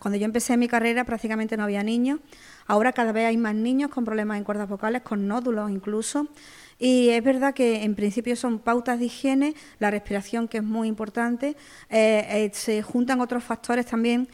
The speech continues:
a nivel de musculatura orofacial que no se le da importancia y eso desencadena una serie de factores que pueden acabar en patología vocal.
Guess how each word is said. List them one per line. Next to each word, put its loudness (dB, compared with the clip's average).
a 0
nivel 4
de 2
musculatura 2
orofacial 2
que 6
no 4
se 4
le 6
da 4
importancia 0
y 4
eso 4
desencadena 4
una 4
serie 2
de 2
factores -4
que -2
pueden -2
acabar -4
en 0
patología -4
vocal. 0